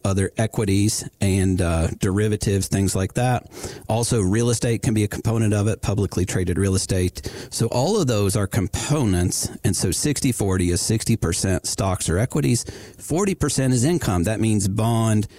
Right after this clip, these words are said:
and credit type of investments. So traditionally, that portfolio has taken less risk than all stocks. It's delivered consistent returns. I think one of the numbers I read earlier,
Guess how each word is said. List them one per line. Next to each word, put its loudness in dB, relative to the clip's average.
and 2
credit -2
type 0
of 0
investments. 0
So 0
traditionally, 0
that 0
portfolio 0
has 0
taken -2
less 0
risk 0
than 0
all 0
stocks. -2
It's -2
delivered 0
consistent 0
returns. 0
I 0
think -2
one 0
of 2
the 0
numbers 2
I 0
read 2
earlier, 2